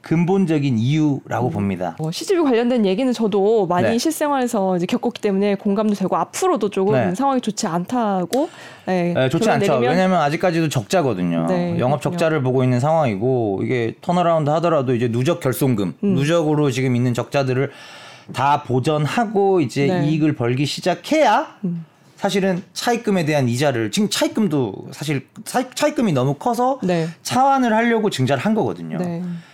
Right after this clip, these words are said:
Speaker 1: 그러니까 일단은 지금 손익 분기점을 많이 넘어가야 차입금 빼고 제로가 돼요.
Speaker 2: 음.
Speaker 1: 예, 그러니까 어떻게 보면은 첩첩산중.
Speaker 2: 아, 그럼 이걸 여-, 한번 여쭤보고
Speaker 1: 네.
Speaker 2: 끝낼게요. 이미
Speaker 1: 쉽지
Speaker 2: 지금
Speaker 1: 않죠.
Speaker 2: 씨지비 그 주식에 들어가서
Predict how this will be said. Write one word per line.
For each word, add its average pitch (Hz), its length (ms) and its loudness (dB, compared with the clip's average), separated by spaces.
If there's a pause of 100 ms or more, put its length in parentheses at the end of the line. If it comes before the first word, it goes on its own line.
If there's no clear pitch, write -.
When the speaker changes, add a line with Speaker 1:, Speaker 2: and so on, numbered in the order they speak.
(160)
Speaker 1:
그러니까 202 180 0
일단은 226 580 0
지금 196 560 -2
손익 247 520 0 (460)
분기점을 226 500 2
많이 175 320 2
넘어가야 151 640 4
차입금 208 400 0
빼고 185 400 0
제로가 139 380 2
돼요. 95 400 -4
Speaker 2:
음. 202 340 2
Speaker 1:
예, 123 260 2
그러니까 165 240 2 (300)
어떻게 185 220 0
보면은 175 600 0 (400)
첩첩산중. 220 960 -2 (260)
Speaker 2:
아, 208 100 0
그럼 - 280 -2
이걸 262 300 0
여-, 196 40 2
한번 294 300 0
여쭤보고 254 400 2
Speaker 1:
네. 165 80 2
Speaker 2:
끝낼게요. 131 520 2 (280)
이미 302 340 2
Speaker 1:
쉽지 269 120 -2
Speaker 2:
지금 233 140 2
Speaker 1:
않죠. 247 100 0
Speaker 2:
씨지비 254 720 0
그 180 420 0
주식에 - 260 -6
들어가서 226 760 -2